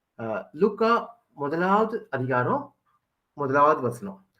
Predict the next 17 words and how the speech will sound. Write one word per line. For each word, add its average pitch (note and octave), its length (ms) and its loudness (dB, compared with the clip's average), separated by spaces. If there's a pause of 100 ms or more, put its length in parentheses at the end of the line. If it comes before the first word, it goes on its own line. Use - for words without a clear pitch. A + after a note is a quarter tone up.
(180)
நான் A2 260 -6
வாசிக்கிறேன். D#3+ 380 -8 (280)
லூக்கா C3 640 -2 (140)
ஒண்ணு F#3+ 400 0
ஒண்ணு. B2 300 -14 (680)
"மகா A3 560 0
கனம் G3 460 2
பொருந்திய G3 760 2 (400)
தெயோப்பிலுவே, B2 920 0 (720)
நாங்கள் C#3+ 300 -2
முழு D3+ 300 0
நிச்சயமாய் F#3 680 -2
நம்புகிற C#3 400 -2 (120)
சங்கதிகளே." G#2+ 680 -8 (800)
இந்த B2+ 460 -2
லூக்கா E3+ 640 -4 (340)
இந்த B2+ 580 -6